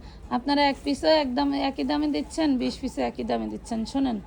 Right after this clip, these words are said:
ওই আপনি যে বিশ পিস নিচ্ছেন, সে যদি বলেন যে, "আপু, আমি বিশ পিস নিয়ে রিস্ক নিতে চাই না, আমাকে আগে এক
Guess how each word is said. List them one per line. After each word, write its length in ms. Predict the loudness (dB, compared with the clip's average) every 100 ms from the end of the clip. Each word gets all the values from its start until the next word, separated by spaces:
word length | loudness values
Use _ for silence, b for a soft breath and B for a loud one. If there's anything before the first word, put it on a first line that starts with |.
| B B B B
ওই 280 | 6 6 6 2
আপনি 680 | 0 2 4 6 8 6
যে 140 | 6 4
বিশ 280 | 4 2 2
পিস 260 | 0 2
নিচ্ছেন, 500 | 2 2 0 -2 -2
সে 180 | -2 -2
যদি 240 | -2 -2
বলেন 520 | 0 2 4 4 4 0 -8 B B B 4
যে, 120 | 6
"আপু, 200 | 6 6
আমি 180 | 2 4
বিশ 260 | 4 2
পিস 240 | 2 0 4
নিয়ে 200 | 6 6
রিস্ক 260 | 4 2
নিতে 260 | 2 2 2
চাই 200 | 2 4
না, 160 | 4 4
আমাকে 280 | 2 0
আগে 180 | 0 0
এক 160 | 0